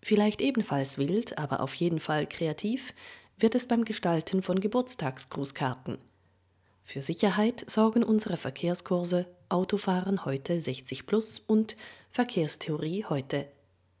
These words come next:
Bei unseren Ausflügen können Sie viel Neues lernen, zum Beispiel über die Herstellung von Bettwaren und über Biber oder über Frösche im größten Auengebiet am Rhein im Aargau sowie bei einer Stadtführung in Bremgarten.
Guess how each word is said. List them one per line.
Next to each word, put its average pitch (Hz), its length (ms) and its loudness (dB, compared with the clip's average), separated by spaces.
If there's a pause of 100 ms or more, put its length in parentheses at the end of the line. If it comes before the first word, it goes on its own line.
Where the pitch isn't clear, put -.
(480)
Bei 190 160 2
unseren 202 320 4
Ausflügen 220 720 0
können 196 260 2
Sie 190 180 0
viel 196 260 0
Neues 160 380 0
lernen, 160 460 0 (380)
zum 143 140 -4
Beispiel 165 460 0
über 143 220 -2
die 139 80 -2
Herstellung 165 560 -2
von 113 240 -6
Bettwaren 180 640 0 (340)
und 220 140 2
über 226 160 2
Biber 165 580 0
oder 208 240 4
über 214 220 -2
Frösche 151 460 -4 (260)
im 196 120 0
größten 170 540 -2
Auengebiet 160 640 -2
am 160 100 -4
Rhein 165 380 0 (180)
im 131 180 -8
Aargau 196 520 2 (260)
sowie 220 320 2
bei 226 220 0
einer 208 160 0
Stadtführung 151 720 -4
in 214 180 4
Bremgarten. 139 680 -4